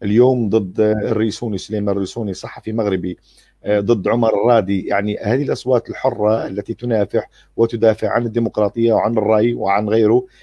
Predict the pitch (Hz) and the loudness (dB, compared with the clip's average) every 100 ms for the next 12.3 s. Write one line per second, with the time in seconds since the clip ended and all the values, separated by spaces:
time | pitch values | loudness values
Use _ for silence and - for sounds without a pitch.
0 | _ 135 123 113 160 160 - 104 - 127 | _ -4 -2 2 0 0 -8 -6 -6 -4
1 | 131 117 107 117 113 95 139 98 104 113 | -2 0 -2 -2 -2 0 -2 -2 -2 -2
2 | - 98 117 101 101 92 104 117 113 _ | -4 -6 -4 -2 -4 -4 0 2 0 _
3 | _ - 107 104 110 110 104 101 101 104 | _ -10 -2 4 6 6 4 2 0 0
4 | 104 - 104 95 - 101 92 - _ _ | -6 -6 -6 -6 -8 -8 -6 -8 _ _
5 | _ 117 113 - 139 123 120 113 - 131 | _ 0 0 -2 0 4 4 2 -2 -4
6 | - - 117 113 104 110 110 - - 98 | -4 -4 -4 -4 -6 -4 -4 -6 -12 -12
7 | - 110 110 101 113 98 95 104 101 95 | -8 -6 -4 -4 -4 -4 -2 -2 -2 0
8 | 107 98 101 - _ _ - 92 101 98 | 0 -2 -6 -8 _ _ -8 -2 0 2
9 | 98 90 87 _ - - _ - 180 - | 2 0 -6 _ -20 -20 _ 0 2 4
10 | 156 160 151 139 127 117 131 - 139 143 | 4 4 4 4 4 2 2 4 2 2
11 | - - 135 135 143 - 113 120 131 120 | -4 -6 -4 -2 -6 -8 -8 -6 -6 -6
12 | 139 127 | -6 -6